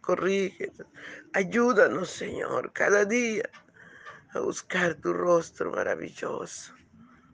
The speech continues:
Gracias, Señor. Muchas gracias. Gloria al Señor. Bien, amados, estamos entonces en continuación, ¿verdad? Dice el versículo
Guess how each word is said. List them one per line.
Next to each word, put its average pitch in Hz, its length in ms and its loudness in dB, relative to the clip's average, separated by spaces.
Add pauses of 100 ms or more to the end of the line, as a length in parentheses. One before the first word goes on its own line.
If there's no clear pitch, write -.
Gracias, 185 600 2
Señor. - 560 -8
Muchas - 440 0
gracias. - 600 -10 (800)
Gloria 180 480 6
al 147 60 -2
Señor. - 640 -6 (640)
Bien, 208 220 2
amados, 180 480 4
estamos - 400 -2
entonces 147 440 -4
en - 80 -6
continuación, 139 920 -4
¿verdad? 143 500 0 (1200)
Dice 147 260 -8
el 156 60 -2
versículo 143 840 -4